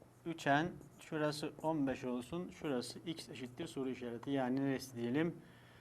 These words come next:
K L. Yani şu uzunluğu isteyelim. Şimdi dışarıdan baktığınız zaman soruya kötü görünüyor olabilir. Ama, e,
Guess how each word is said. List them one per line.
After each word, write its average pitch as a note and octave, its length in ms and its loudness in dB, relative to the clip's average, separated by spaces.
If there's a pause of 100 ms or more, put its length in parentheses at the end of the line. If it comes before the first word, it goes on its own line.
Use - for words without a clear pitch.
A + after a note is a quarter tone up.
(840)
K D3+ 140 4
L. C3 360 8 (460)
Yani A#2 240 -4
şu - 120 -4
uzunluğu A#2 320 0
isteyelim. G#2+ 340 -8 (2000)
Şimdi G#3 160 -4
dışarıdan A3 380 8
baktığınız A3+ 380 8
zaman A3 220 8
soruya A3+ 440 8 (640)
kötü G#3 200 6
görünüyor A#3 360 10
olabilir. A3 600 6 (1000)
Ama, A3+ 380 8
e, E3 640 6